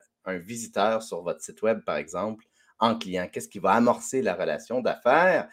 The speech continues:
Je sais pas si vous croyez dans les synchronicités. Moi, oui. Une synchronicité, c'est quoi ? C'est un hasard qui,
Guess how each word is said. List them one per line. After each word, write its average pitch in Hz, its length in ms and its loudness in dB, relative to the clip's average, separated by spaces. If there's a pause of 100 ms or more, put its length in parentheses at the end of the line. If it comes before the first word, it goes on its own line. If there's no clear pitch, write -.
(440)
Je 139 140 2
sais 151 200 -2
pas 202 140 6
si 160 440 -6
vous 120 140 -8
croyez 117 380 2
dans 104 160 4
les 113 140 0
synchronicités. 120 1040 -2 (840)
Moi, 127 320 8
oui. 113 420 0
Une 98 100 -4
synchronicité, 120 640 0
c'est 107 180 -6
quoi ? 131 300 -4
C'est - 380 -10
un 104 200 0 (520)
hasard 123 840 2
qui, 117 540 -4